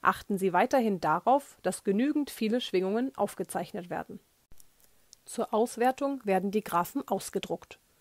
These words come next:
Bestimmen Sie aus der freien gedämpften Schwingung jeweils die Frequenz,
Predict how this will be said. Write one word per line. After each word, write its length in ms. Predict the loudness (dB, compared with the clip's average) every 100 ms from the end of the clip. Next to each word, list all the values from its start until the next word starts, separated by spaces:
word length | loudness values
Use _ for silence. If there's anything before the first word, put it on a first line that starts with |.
| _ _ _ _
Bestimmen 480 | -2 2 6 6 6
Sie 220 | 4 4
aus 180 | 2 2
der 140 | 0
freien 420 | 0 2 4 4 2
gedämpften 560 | 2 2 2 0 -4
Schwingung 460 | -2 4 4 4 4
jeweils 420 | 4 4 4 2
die 140 | 0
Frequenz, 720 | 0 -4 -2 2 4 2 -2